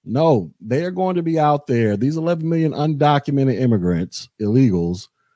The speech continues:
they're gonna be out there taking your jobs, all these low-skill jobs. They're gonna be out there taking your jobs. And guess what? They don't even have to worry about being rounded up because, um,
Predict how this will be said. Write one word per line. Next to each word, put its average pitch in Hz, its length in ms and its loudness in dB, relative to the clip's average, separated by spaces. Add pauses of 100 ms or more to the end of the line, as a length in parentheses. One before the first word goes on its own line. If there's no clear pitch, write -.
(300)
they're 170 100 -10
gonna 175 140 -2
be 180 140 4
out 170 240 2
there 170 180 0
taking 165 360 -2
your 160 100 2
jobs, 160 720 0 (280)
all 143 220 4
these 160 260 0
low-skill 156 920 -2
jobs. 107 720 -4 (640)
They're 170 100 -4
gonna 170 140 0
be 175 100 4
out 165 120 2
there 165 100 -2
taking 160 320 -2
your 160 100 0
jobs. 151 420 2
And 139 100 -4
guess 165 240 -2
what? 147 280 2
They 156 160 0
don't 185 200 -4
even 175 180 -4
have 160 280 0
to 165 100 -4
worry 165 340 0
about 147 340 0
being 143 240 0
rounded 147 440 0
up 160 360 0 (560)
because, 131 460 0
um, 131 600 4